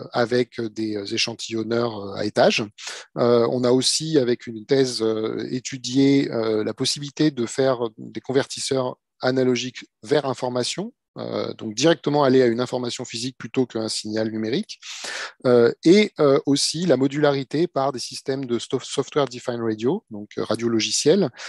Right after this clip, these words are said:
euh, pour les récepteurs radio, euh, spatiaux. Donc c'est la R et D perls qui est en cours, euh, au lesia. Si on veut aller plus loin <clears throat> que ce qu'on fait aujourd'hui dans l'espace,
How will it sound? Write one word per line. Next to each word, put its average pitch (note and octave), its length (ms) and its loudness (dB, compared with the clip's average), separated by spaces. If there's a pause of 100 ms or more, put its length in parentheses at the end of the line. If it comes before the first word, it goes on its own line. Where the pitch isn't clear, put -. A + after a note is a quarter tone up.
(260)
euh, A#2 400 4
pour B2+ 440 2
les A2+ 280 2
récepteurs A2 440 -6
radio, A2 500 -4
euh, G2+ 160 -8
spatiaux. C#3+ 680 0
Donc A2+ 100 -8
c'est A2+ 140 0
la G2+ 380 -2
R A2+ 180 -2
et A2 80 2
D A2+ 400 0
perls B2+ 480 0
qui - 80 -12
est - 100 -8
en G#2+ 100 -6
cours, C#3+ 380 0
euh, G#2 140 -10
au A2+ 80 -4
lesia. G#2+ 300 -4 (1700)
Si - 140 0
on D#3+ 80 8
veut E3 120 8
aller G#3 140 8
plus F3 200 2
loin D3+ 280 4 (200)
<clears throat> E3+ 280 4
que D#3 220 4
ce - 80 -2
qu'on C3 140 -6
fait - 120 2
aujourd'hui C3 480 -2
dans B2 120 0
l'espace, F3 560 0